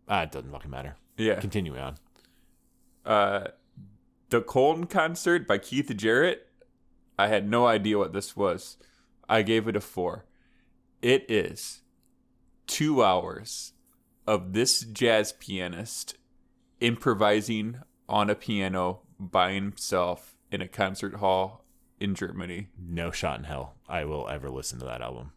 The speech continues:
Speaker 2: It was very good.
Speaker 1: I believe, no, you, you know what? I don't, I don't believe you.
Speaker 2: It, it's on my list of vinyls to get. Uh, Fisherman's Blues by the Waterboys. It was boring and got a two.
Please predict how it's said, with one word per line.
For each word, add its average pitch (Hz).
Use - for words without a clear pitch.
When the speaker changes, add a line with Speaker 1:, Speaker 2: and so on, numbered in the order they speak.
Speaker 2:
It 113
was 113
very 92
good. 92
Speaker 1:
I 85
believe, 78
no, 87
you, 95
you 87
know 87
what? 87
I 85
don't, 71
I 85
don't 73
believe 71
you. 76
Speaker 2:
It, 113
it's 135
on 139
my 123
list 104
of 92
vinyls 95
to 92
get. 87
Uh, 98
Fisherman's 165
Blues 151
by 131
the 110
Waterboys. 151
It 107
was 107
boring 110
and 95
got 92
a 90
two. 95